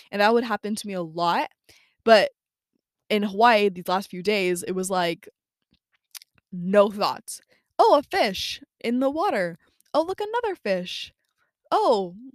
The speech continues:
And not even, I was never even thinking like, "Oh, this is so fun. I'm having such a good time." No. Just, "Oh, uh, I'm hungry. Oh, uh, what are we gonna eat? Oh, we're gonna go for tacos? Okay, just get me chicken."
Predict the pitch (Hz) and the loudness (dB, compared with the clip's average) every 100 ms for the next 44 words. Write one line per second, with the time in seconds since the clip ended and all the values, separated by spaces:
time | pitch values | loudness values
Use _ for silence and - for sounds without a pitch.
0 | _ _ _ _ _ 214 240 262 330 339 | _ _ _ _ _ -8 -2 2 4 2
1 | 302 269 233 240 233 262 247 - 220 220 | -2 0 0 0 -2 -4 -4 -4 -6 -4
2 | 226 202 - 294 277 294 247 220 - 180 | -6 -6 -2 0 0 -4 -6 -6 -4 -6
3 | - 247 285 277 254 208 208 220 170 156 | -8 -12 -12 -12 -10 -10 -10 -10 -12 -14
4 | _ 175 208 160 - _ _ _ - 269 | _ 0 4 4 0 _ _ _ -2 -2
5 | - - _ _ - 381 214 175 _ _ | -4 -12 _ _ 0 2 2 -2 _ _
6 | _ _ _ _ _ _ 233 240 247 - | _ _ _ _ _ _ -2 0 0 -2
7 | - 392 269 262 220 165 175 202 - 262 | -4 -2 -4 -2 -4 -4 -8 -14 -6 -4
8 | 190 190 _ _ _ - 226 226 247 294 | -4 -8 _ _ _ -6 -4 -2 -2 -2
9 | 311 311 381 302 - 262 _ - 254 254 | -4 -6 -6 -8 -8 -14 _ -6 -4 -2
10 | 247 247 254 254 247 226 233 294 320 320 | 0 -2 -4 -8 -8 -8 -4 -4 -4 -6
11 | 339 330 - 339 330 254 226 220 226 | -6 -8 -10 -10 -8 -8 -6 -6 -8